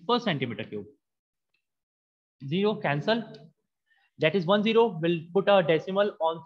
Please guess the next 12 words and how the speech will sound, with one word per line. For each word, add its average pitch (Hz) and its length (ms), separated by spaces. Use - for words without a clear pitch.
first 185 180
place, 233 280
one 156 160
point 190 300
five. 104 200
One 165 220
point 208 280
five 175 240
gram 147 400
per 226 100
centimeter 139 460
cube. 104 220